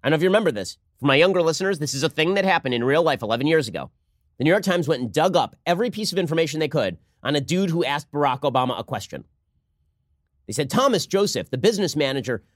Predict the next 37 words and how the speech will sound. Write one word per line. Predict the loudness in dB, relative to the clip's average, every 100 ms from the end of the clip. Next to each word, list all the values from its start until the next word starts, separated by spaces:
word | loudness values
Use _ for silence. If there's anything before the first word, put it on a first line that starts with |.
| -6
of | 2
Local | 2 2 0
fifty | 0 -2 -2
of | -2
the | 0
United | 2 2 0
Association | 0 0 0 -2 -2 -4
of |
Plumbers, | -2 -2 -2 -4
Steam | -8 -4 -2 -2
Fitters, | -2 -2 -2
and | -4
Service | -2 -2 -2 -2
Mechanics | 0 0 -2 -2
based | -2 0
in | -2
Toledo, | -2 0 0 -2 -8 _ _
said | 0 2
Thursday | 4 2 0 -2
that | -2
Mister | -2 -2
Wurzelbacher | 2 2 2 0 0 -2 -4 -8 _ -2
had | 2
never | 2 2
held | 2 2
a |
plumber's | 0 0 -2 -2
license, | -4 -6 -12 -12
which | -4
is | -2 0
required | 2 2 2 0
in | -2
Toledo | -2 -2 -4 -8 -6
and | -2
several | 0 0
surrounding | -2 0 2 2
municipalities. | 0 -2 -4 -2 0 0 -4